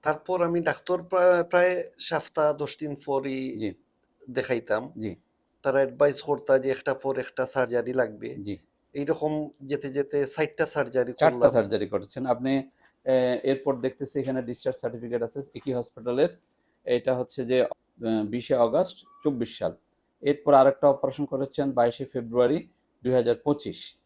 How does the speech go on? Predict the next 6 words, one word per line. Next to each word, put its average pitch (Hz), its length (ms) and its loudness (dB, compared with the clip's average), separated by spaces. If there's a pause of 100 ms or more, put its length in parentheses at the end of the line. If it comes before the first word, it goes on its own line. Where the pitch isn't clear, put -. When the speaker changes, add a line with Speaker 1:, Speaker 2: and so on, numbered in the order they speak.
(380)
Speaker 2:
আরেকটা 147 380 4
অপারেশন 143 420 4
দেখতে 131 260 -4
পাচ্ছি - 460 -4 (340)
পনেরোই 139 440 6
মে 151 280 2